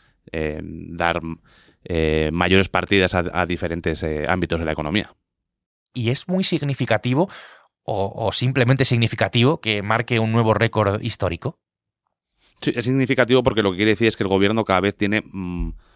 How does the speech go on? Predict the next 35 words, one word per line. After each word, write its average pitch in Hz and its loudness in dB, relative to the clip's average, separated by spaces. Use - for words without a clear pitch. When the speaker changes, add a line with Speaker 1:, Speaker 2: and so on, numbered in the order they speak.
Speaker 1:
más 110 0
capacidad 82 -2
para 82 2
gastar. - -2
Em, 82 -2
eso, - 2
aquí 92 -2
hay 113 6
una 113 2
cosa 117 2
muy 104 2
importante, 113 2
que 98 2
es 101 0
que 92 0
todo 101 6
esto 113 2
lo 104 6
tienes 101 2
que 117 2
conjugar 107 2
con 87 0
tu 90 2
estabilidad 85 0
presupuestaria. 98 0
En 87 -10
otras - -2
palabras, 80 -2
con 82 -2
el 82 -2
déficit 120 2
y - -8
con 85 -2
la 82 2
deuda. 101 2